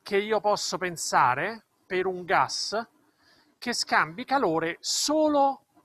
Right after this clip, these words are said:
con tre sorgenti a tre temperature diverse? Allora, diciamo che io disegno qui tre isoterme a temperatura T uno,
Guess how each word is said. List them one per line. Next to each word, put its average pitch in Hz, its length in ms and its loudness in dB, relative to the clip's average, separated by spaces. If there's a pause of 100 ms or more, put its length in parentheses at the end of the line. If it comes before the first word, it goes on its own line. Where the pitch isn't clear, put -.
(160)
con 208 360 -4
tre 202 200 -4
sorgenti 131 880 -6 (340)
a 226 120 4
tre 233 320 -8
temperature 180 560 -4
diverse? 139 680 -4
Allora, 196 320 2 (580)
diciamo 170 320 0
che 180 120 -4
io 208 280 0
disegno 180 540 -6
qui 156 440 -6 (3000)
tre 226 220 2
isoterme 165 720 0
a 147 120 -4
temperatura 165 580 -2
T 170 180 -14
uno, 262 440 -4